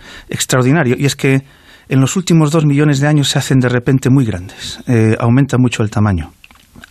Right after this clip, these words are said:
Ahí, por ejemplo, eh, se, se conoce el tamaño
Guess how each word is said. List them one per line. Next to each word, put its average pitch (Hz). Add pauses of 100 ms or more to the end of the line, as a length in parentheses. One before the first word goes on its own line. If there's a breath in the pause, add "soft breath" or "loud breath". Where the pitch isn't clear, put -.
Ahí, 123 (340 loud breath)
por 120
ejemplo, 120 (380 loud breath)
eh, 120
se, 120
se -
conoce 123
el 123
tamaño 123